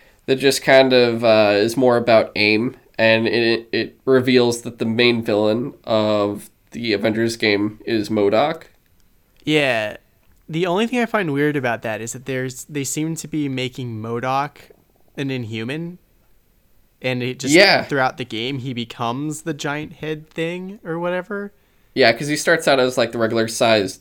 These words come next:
Speaker 1: you know, scientist, and then you see
Speaker 2: Yeah.
Speaker 1: kind of, like, a transformation over time.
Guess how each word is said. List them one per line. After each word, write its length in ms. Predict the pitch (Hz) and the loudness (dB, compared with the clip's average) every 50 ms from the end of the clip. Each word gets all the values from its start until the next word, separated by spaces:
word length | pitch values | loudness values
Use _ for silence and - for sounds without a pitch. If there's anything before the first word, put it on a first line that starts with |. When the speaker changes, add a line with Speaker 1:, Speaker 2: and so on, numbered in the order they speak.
| _ - | _ -6
Speaker 1:
you 80 | 120 113 | -4 -2
know, 220 | 85 67 73 - - | -2 -4 -6 -8 -12
scientist, 720 | - - - 120 107 107 107 107 - 110 107 104 - - 90 | -8 -2 0 0 2 2 0 0 -2 -2 -2 -2 -6 -6 -4
and 120 | 98 104 | -2 -2
then 180 | 101 95 98 101 | 0 0 -2 -2
you 160 | 101 104 104 | -2 -4 -4
see 240 | 120 123 123 107 104 | -2 -2 -2 -4 -4
Speaker 2:
Yeah. 140 | 95 - | -6 -8
Speaker 1:
kind 180 | - - 120 117 | -6 -4 -4 -2
of, 60 | 113 | -2
like, 140 | 104 101 - | -4 -4 -6
a 40 | 104 | -6
transformation 640 | - - 117 101 - - 104 101 95 95 - - 113 | -4 -2 -2 -2 -2 -4 -4 -4 -4 -4 -4 -2 -2
over 180 | 110 110 120 123 | -2 -2 -2 -2
time. 320 | - 139 131 135 139 | 0 0 0 0 -2